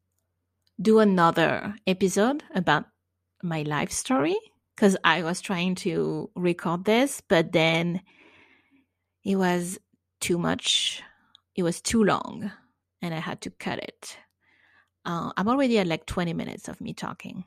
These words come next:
So, I mean, I love to talk, so you are in for a treat. <laughs> And I have so many stories to tell you.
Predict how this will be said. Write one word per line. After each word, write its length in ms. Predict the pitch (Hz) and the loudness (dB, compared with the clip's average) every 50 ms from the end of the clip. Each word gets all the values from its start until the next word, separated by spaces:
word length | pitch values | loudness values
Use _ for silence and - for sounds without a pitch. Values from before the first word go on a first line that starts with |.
| _ _ _ | _ _ _
So, 380 | - - - - - - - 165 _ _ _ _ _ _ _ _ _ _ _ _ _ _ - - | -16 -12 -10 -10 -10 -10 -12 -16 _ _ _ _ _ _ _ _ _ _ _ _ _ _ -12 -8
I 60 | - | -6
mean, 160 | 180 170 170 170 | -6 -4 -2 -2
I 80 | 180 | 0
love 200 | 202 220 247 240 | 2 0 0 -2
to 100 | - - | -4 -8
talk, 360 | - - 175 - - - - - | -6 -4 -4 -4 -4 -6 -10 -14
so 340 | - - - - - 180 170 _ _ _ _ _ _ _ _ _ _ _ _ _ _ _ | -12 -12 -12 -10 -12 -12 -14 _ _ _ _ _ _ _ _ _ _ _ _ _ _ _
you 200 | - 190 202 190 | -4 -2 0 0
are 80 | 170 - - | -2 -4 -6
in 200 | - 180 175 180 | -6 -6 -6 -6
for 160 | - - 151 | -6 -6 -8
a 40 | - | -6
treat. 440 | - - - - - - - - - _ _ | -8 -10 -10 -12 -14 -16 -20 -20 -20 _ _
<laughs> 800 | _ - - - - - - - - - - - - 233 208 214 - - _ _ _ 277 - _ _ _ _ _ _ _ _ _ _ _ | _ -20 -18 -16 -14 -14 -14 -12 -12 -12 -12 -4 -4 -4 -4 -4 -10 -20 _ _ _ -20 -20 _ _ _ _ _ _ _ _ _ _ _
And 160 | - 208 185 170 | -8 -6 -4 -4
I 40 | |
have 100 | 165 170 | -6 -6
so 140 | - - - | -6 -6 -6
many 180 | 311 254 175 156 | -4 -4 -4 -6
stories 400 | - - - 175 - - - - | -8 -8 -6 -6 -4 -4 -6 -6
to 100 | - - | -8 -8
tell 220 | - - - 254 | -6 -6 -6 -6
you. 80 | - | -6